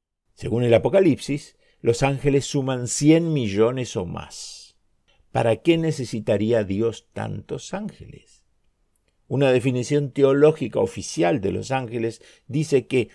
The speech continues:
aunque de una categoría superior a los humanos, los ángeles son seres espirituales creados por Dios para servirle.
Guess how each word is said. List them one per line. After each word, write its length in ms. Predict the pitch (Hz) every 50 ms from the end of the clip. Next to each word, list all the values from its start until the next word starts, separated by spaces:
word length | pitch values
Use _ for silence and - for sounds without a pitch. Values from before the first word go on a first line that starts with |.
| _ _ _ _ _
aunque 340 | - 104 107 104 - 101 98
de 140 | 101 120 123
una 180 | 135 143 131
categoría 600 | - 117 101 - 107 95 98 95 95 104 107 101
superior 540 | 101 - 101 76 - 92 90 90 92 92 90
a 60 | 87
los 220 | 87 85 87 - -
humanos, 640 | 92 92 110 131 156 160 147 143 143 131 - - _ _ _ _ _ _ -
los 260 | 113 127 127 - 160
ángeles 400 | 156 165 160 - 156 139 131 -
son 160 | 131 120 113
seres 320 | - 143 135 139 131 -
espirituales 720 | 123 107 - - 120 101 104 - - 139 117 127 117 113 -
creados 380 | - 98 101 107 117 120 113 -
por 260 | - 101 92 92 95
Dios 240 | 98 113 120 120 -
para 260 | - 113 107 104 104
servirle. 920 | - - 110 104 101 98 92 87 87 80 - - - - 50 50 - _